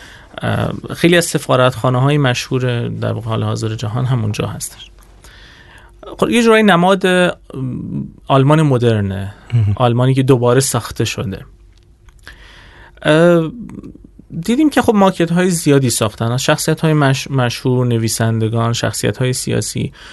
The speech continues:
Speaker 1: همشون هم در معرض دید بودن، می‌تونستی باشون عکس بگیری.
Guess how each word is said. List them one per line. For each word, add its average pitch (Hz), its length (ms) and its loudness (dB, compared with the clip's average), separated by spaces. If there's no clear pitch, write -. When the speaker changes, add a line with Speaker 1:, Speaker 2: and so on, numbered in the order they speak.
Speaker 1:
همشون 202 380 4
هم 185 100 4
در 151 140 6
معرض 147 440 0
دید 147 260 -2
بودن، 143 380 2
می‌تونستی 139 440 -2
باشون 127 320 0
عکس 143 280 -2
بگیری. 139 480 -2